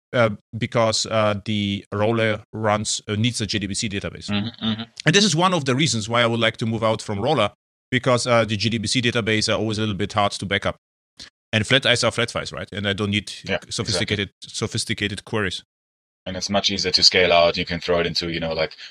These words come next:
Speaker 2: Kubernetes, Kubernetes one day if you want to,
Speaker 1: Yeah,
Speaker 2: or, you know.
Speaker 1: exactly. And, uh, it, it is a funny,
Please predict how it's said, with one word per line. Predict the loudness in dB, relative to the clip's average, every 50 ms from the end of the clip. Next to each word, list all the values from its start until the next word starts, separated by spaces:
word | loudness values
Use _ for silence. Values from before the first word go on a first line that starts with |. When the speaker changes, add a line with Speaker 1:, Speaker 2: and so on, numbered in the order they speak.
| -14 _ -6
Speaker 2:
Kubernetes, | -4 0 2 2 2 4 4 2 0 0 -2
Kubernetes | -4 -4 -4 -2 0 2 2 4
one | 4 2 4
day | 4 4 4
if | 4 4 2
you | 2
want | 2 4 4 4
to, | 4 4 6
Speaker 1:
Yeah, | 4 4 4
Speaker 2:
or, | 2 0
you | -4
know. | -4 -4 -6 -6 -6 -4
Speaker 1:
exactly. | 0 2 2 2 2 0 -8 -10 _ _ _ _ _ _ 2
And, | 4 4 4 4
uh, | 6 6 6 4 4 0 -6 -8 -8 _ -4
it, | -2 2
it | 2 4
is | 4 4 2
a | 0 0 0 0 0
funny, | -2 -6 -12 -16 -16 -12 -4 2 2 2 4